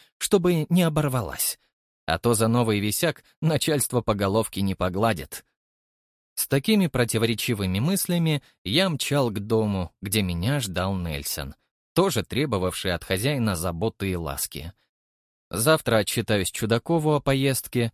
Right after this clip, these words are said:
и новой версии в деле утопленников, и махну в Леськово.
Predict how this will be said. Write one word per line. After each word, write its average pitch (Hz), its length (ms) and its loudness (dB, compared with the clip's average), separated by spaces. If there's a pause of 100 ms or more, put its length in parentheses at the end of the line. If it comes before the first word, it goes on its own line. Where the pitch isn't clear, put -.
(100)
и 139 100 4
новой 117 320 4
версии 110 440 0
в 98 60 -2
деле 107 280 0
утопленников, 101 840 -2 (440)
и 196 140 6
махну 120 400 2
в 107 60 -2
Леськово. 80 680 -2